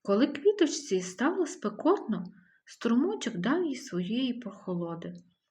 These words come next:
Коли втомлена пташка сіла на камінець, струмочок заспівав їй колискову. Коли жабеня загубило стежку додому, струмочок тихенько підказав їй дорогу.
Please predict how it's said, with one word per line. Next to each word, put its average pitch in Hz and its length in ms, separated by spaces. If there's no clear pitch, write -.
Коли 202 220
втомлена 202 760
пташка 190 560
сіла 185 340
на 175 200
камінець, 180 680
струмочок 330 680
заспівав 233 680
їй 196 200
колискову. 175 1040
Коли 208 260
жабеня 262 680
загубило 208 760
стежку - 600
додому, 175 680
струмочок 208 680
тихенько 285 600
підказав 190 680
їй 220 300
дорогу. 175 480